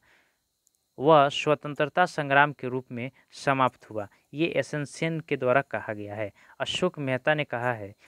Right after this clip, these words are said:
अठारह सौ सत्तावन ईस्वी के विद्रोह का स्वरूप राष्ट्रीय था। वीडी सावरकर ने कहा है, अठारह सौ सत्तावन ईस्वी का विद्रोह एक सुनियोजित तथा राष्ट्रीय स्वतंत्रता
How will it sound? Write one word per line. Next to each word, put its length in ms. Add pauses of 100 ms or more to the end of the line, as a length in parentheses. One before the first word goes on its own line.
(160)
अठारह 260
सौ 100
सत्तावन 480
ईस्वी 260
के 100
विद्रोह 440
का 140
स्वरूप 420 (360)
राष्ट्रीय 680
था। 240 (2000)
वीडी 360
सावरकर 480
ने 120
कहा 280
है, 200 (240)
अठारह 280
सौ 100
सत्तावन 500
ईस्वी 240
का 120
विद्रोह 520 (260)
एक 160
सुनियोजित 880
तथा 220
राष्ट्रीय 460
स्वतंत्रता 760